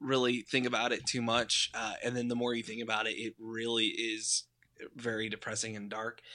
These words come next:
Uh, w-, the whole thing with Thor and being depressed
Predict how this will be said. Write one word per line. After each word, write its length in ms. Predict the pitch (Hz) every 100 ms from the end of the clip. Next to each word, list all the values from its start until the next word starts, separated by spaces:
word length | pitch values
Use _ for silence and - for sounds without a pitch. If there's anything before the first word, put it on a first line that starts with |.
| - - -
Uh, 340 | 117 117 113 110 -
w-, 340 | - 131 127 123 -
the 100 | 127
whole 160 | 117 127
thing 220 | 135 120
with 120 | 110 -
Thor 640 | - - 120 120 120 117
and 320 | - 110 110
being 340 | 120 117 120 117
depressed 680 | 113 - 110 110 - -